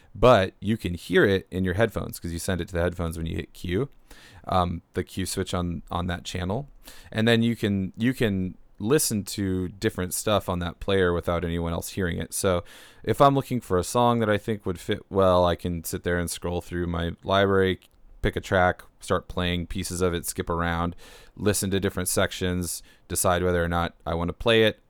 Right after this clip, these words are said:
decide where I wanna start it when I go to mix it in. Um, and then once I have everything queued up, I can then look over at the track that's still playing, right? And then pick the right spot to begin the new track and then start blending it in, right? So,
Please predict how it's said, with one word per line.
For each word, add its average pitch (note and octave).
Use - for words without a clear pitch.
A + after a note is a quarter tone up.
decide F2+
where F2
I E2+
wanna E2
start F2+
it A#2+
when F2+
I F2
go F2+
to F2
mix F2
it E2+
in. G2+
Um, F2
and F#2+
then F2+
once A2
I A2+
have F#2
everything A2
queued A#2
up, F#2+
I F#2+
can G2
then F2+
look G#2+
over A2
at G#2
the G2+
track G#2
that's F#2
still A2
playing, F2+
right? F#2+
And F#2
then F2+
pick -
the G2
right F#2
spot -
to F2
begin G2
the F#2+
new G2+
track E2+
and F2+
then F2+
start -
blending F2
it E2+
in, F2
right? F2
So, F2+